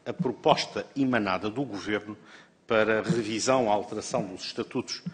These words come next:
das ordens profissionais, em particular na, no caso das ordens, da Ordem dos Engenheiros, sendo que convém também recordar que a anterior alteração de monta, digamos, foi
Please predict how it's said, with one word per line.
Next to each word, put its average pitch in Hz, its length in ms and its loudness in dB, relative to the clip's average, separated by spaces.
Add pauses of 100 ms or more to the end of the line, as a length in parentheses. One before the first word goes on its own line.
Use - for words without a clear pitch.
(340)
das 98 220 -2
ordens 98 340 4
profissionais, 135 800 4
em 110 80 2
particular 104 760 2
na, 92 340 -6
no 95 300 -10
caso 95 320 0
das 95 140 -4
ordens, 101 320 0
da 101 240 -2
Ordem 95 260 2
dos 90 160 -10
Engenheiros, 120 500 0 (400)
sendo 151 440 4
que 147 280 0 (140)
convém 101 320 4
também 92 320 0
recordar 101 680 -2 (300)
que 123 140 6
a 120 200 10
anterior 127 460 4
alteração 104 720 2 (240)
de 107 180 0
monta, 113 400 2
digamos, 101 460 -4
foi 123 360 -4